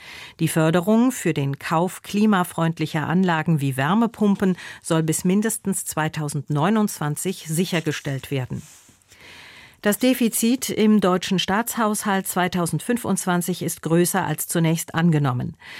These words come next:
Es lag, bezogen auf die Wirtschaftsleistung, bei zwei Komma sieben Prozent, wie das Statistische Bundesamt mitteilte.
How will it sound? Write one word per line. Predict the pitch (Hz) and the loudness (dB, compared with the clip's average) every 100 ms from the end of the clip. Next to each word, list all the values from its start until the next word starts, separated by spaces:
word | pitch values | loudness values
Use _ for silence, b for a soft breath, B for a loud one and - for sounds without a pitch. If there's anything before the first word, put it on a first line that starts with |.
| B B | B B
Es | 190 | 0
lag, | 175 165 175 247 | 2 2 2 -2
bezogen | - 170 202 185 180 | -4 -2 0 0 0
auf | - | -2
die | 165 | -2
Wirtschaftsleistung, | 151 208 - 240 - 202 202 - 214 208 | 0 0 -2 -4 -2 0 0 0 2 2
bei | 175 165 170 | 2 0 0
zwei | - - 165 | -2 -2 0
Komma | 165 175 165 160 | 0 0 2 2
sieben | 170 156 170 | 0 0 -2
Prozent, | - 180 - 202 160 127 | -2 -2 2 4 4 2
wie | - | -4
das | 139 143 | -6 -6
Statistische | - 143 165 156 160 175 | -6 -4 -4 -2 -4 -2
Bundesamt | 170 190 180 165 143 139 | 0 2 2 0 -2 -2
mitteilte. | 147 143 - 135 127 135 | -2 -2 -2 -2 -2 -4